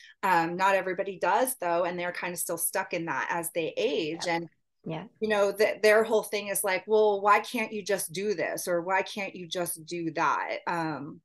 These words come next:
Speaker 1: like, for example, like, "Why can't you just stop overeating?" Or why, you know, because, like, for some people, it's, like, maybe a li-, it's a little bit more of, like, a control.
Speaker 2: It's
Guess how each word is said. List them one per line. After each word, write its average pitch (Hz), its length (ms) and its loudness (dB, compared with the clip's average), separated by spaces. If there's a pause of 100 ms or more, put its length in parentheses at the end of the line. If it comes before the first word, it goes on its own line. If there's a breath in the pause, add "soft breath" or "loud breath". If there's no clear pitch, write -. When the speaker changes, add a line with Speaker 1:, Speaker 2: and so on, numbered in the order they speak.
Speaker 1:
like, 165 240 -2
for 214 120 4
example, 165 340 -2
like, 165 180 -4
"Why 254 160 6
can't 262 260 -2
you 233 140 -8
just 226 240 0
stop 220 260 -2
overeating?" 185 840 -6
Or 156 140 -6
why, 220 360 2
you 185 140 -10
know, 170 220 -4 (440 soft breath)
because, 214 420 2
like, 175 280 -2 (100)
for 220 140 4
some 190 320 -4
people, 196 720 0
it's, - 560 2 (360)
like, 175 180 2
maybe 175 300 -2
a 175 120 2
li-, 180 200 -2
it's 202 300 0
a 185 60 0
little 180 220 -2
bit 180 160 0
more 170 220 -2
of, 165 100 -4
like, 165 200 -4
a 160 60 -8
control. 170 1000 0
Speaker 2:
It's 320 260 2